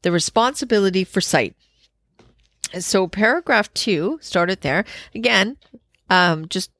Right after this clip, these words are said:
reminding everyone to read it all. <laughs> And of course, if you have any questions or you, or I don't cover something that you read and you're unsure of, please feel free to email me and I'll be happy to give you my interpretation of what I've read.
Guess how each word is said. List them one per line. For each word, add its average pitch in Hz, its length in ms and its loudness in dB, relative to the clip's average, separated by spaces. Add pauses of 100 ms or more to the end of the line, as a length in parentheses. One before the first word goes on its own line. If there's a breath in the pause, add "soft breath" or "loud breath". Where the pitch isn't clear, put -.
reminding 175 460 0
everyone 160 320 -2
to 156 60 0
read 220 260 2
it 240 100 2
all. 180 320 4
<laughs> - 60 -10 (920 loud breath)
And 208 160 2
of - 80 -4
course, 415 260 0
if 202 80 -2
you 220 40 4
have 269 80 0
any 359 120 -6
questions 160 640 -2 (180 loud breath)
or 190 120 2
you, 190 180 2 (140)
or 175 240 2
I 180 100 6
don't 220 160 0
cover 185 240 -2
something 165 380 -2
that 151 260 0
you 160 420 0 (320 loud breath)
read 165 400 4
and 151 120 -6
you're 156 100 -2
unsure 160 400 2
of, 165 220 0
please 294 340 -2
feel 277 220 0
free 180 240 0
to 170 180 -2
email 151 240 -2
me 135 180 -4
and 143 120 0
I'll 143 80 0
be 151 80 0
happy 156 320 0
to 170 80 -2
give 151 240 -4
you 151 200 0 (240 loud breath)
my 165 200 4
interpretation 151 720 -2
of 143 180 -6
what 139 300 0 (460)
I've 156 240 2
read. 131 280 0